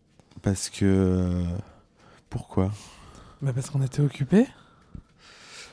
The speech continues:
Speaker 1: Non, le deuxième jour, on n'a rien fait.
Speaker 2: Non, mais hier, on n'a pas arrêté. Euh, les clients, ils étaient là toutes les trente secondes.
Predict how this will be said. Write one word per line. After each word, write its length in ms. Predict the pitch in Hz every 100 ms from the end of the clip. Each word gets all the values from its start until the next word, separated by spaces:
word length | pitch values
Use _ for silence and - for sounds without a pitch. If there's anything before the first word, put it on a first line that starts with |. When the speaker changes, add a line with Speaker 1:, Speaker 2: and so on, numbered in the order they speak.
| - -
Speaker 1:
Non, 100 | 117
le 60 | 120
deuxième 340 | 107 104 101
jour, 200 | 92 104
on 80 | 101
n'a 100 | 95
rien 220 | 87 98
fait. 220 | 101 - 170 165
Speaker 2:
Non, 80 | 151
mais 120 | 147
hier, 200 | 135 160
on 40 | 156
n'a 100 | 127
pas 160 | 143
arrêté. 300 | 139 156 - 190
Euh, 280 | 143 131 127
les 80 | 131
clients, 360 | 135 - 151 165
ils 220 | 147 131
étaient 200 | 131 139
là 100 | 139
toutes 200 | - -
les 60 | 139
trente 220 | 151 151
secondes. 380 | 175 175 170